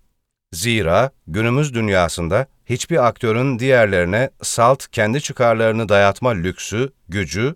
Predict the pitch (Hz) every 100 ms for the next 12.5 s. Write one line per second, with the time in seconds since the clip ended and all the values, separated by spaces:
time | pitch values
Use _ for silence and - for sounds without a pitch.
0 | - 98 104 104 104 98 135 - 135 117
1 | 90 80 73 80 - 78 - _ _ _
2 | _ _ 95 151 156 135 95 80 127 139
3 | _ _ 98 107 113 123 113 120 131 151
4 | 151 _ _ - 110 120 131 139 113 113
5 | 135 135 123 117 110 110 110 101 - 139
6 | 143 117 117 110 107 95 87 78 85 135
7 | - _ _ - 101 117 117 123 139 -
8 | 113 107 104 135 110 101 - 98 90 85
9 | 80 - 143 - - 113 95 80 - 95
10 | 80 76 64 - _ _ _ _ - 101
11 | 131 120 117 120 143 143 117 101 90 104
12 | 90 85 76 110